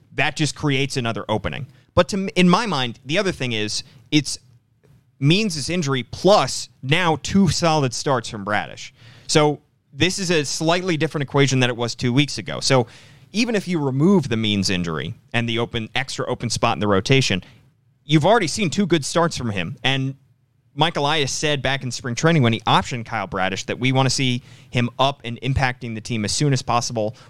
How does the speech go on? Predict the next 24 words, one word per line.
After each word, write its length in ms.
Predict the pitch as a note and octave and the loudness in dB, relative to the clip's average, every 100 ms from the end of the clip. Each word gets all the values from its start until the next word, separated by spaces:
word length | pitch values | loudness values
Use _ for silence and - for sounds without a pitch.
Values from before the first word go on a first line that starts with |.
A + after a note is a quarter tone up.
| - | -2
More 180 | F3+ | 0
importantly, 480 | G3+ - A3+ F3 D#3 | 0 4 4 4 0
as 100 | C3 | 0
long 220 | D3+ D#3+ | 4 2
as 100 | B2+ | 2
possible. 420 | - F2+ - F#2+ G#2+ | -4 -8 -8 -4 0
And 80 | |
I 60 | C3 | 2
get 280 | C#3 E3 - | 0 -4 -6
that. 260 | C#2+ - - - - - | -14 -14 -20 -20 -16 -2
But 140 | D3 | 0
they 120 | F#3 | 0
expect 360 | A#3 - A3+ - | -2 -2 -4 -2
to 180 | G3 E3+ - | -2 -2 -6
hope 380 | - F#3 A#3+ | 0 2 2
to 100 | - | -2
give 160 | C3+ C3 | 2 2
him 160 | C3+ C3 | 0 -2
about 240 | B2 B2+ | 0 -2
a 40 | |
hundred 300 | A#2 D3+ F#2 | -2 -2 -2
innings 300 | D3 A3+ A#2+ | -2 -2 -4
this 220 | - F2+ F#2 | -4 -4 -4
year. 240 | E2 A#2 | -4 -6